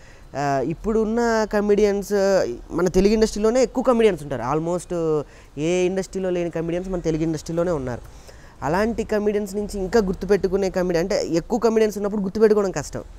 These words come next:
So ఇప్పటికీ మనం ఈ తరానికి కూడా రాజబాబు గారి పేరు ఇంకా యాభై తరాలైనా, ఇంకో వంద తరాలైనా రాజబాబు గారు అలా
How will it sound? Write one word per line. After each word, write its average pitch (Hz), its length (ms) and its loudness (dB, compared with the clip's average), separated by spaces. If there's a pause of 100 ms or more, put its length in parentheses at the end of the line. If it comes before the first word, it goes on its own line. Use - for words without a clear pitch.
(480)
So 247 60 4
ఇప్పటికీ 233 400 2
మనం 240 200 6
ఈ 202 260 6
తరానికి 233 380 6
కూడా 233 120 6
రాజబాబు 196 460 2
గారి 202 120 0
పేరు 190 180 -2
ఇంకా 196 400 2
యాభై 175 300 2
తరాలైనా, 175 520 -2
ఇంకో 170 280 -2
వంద 170 160 0
తరాలైనా 175 360 -4
రాజబాబు 165 340 2
గారు 170 120 4
అలా 147 320 2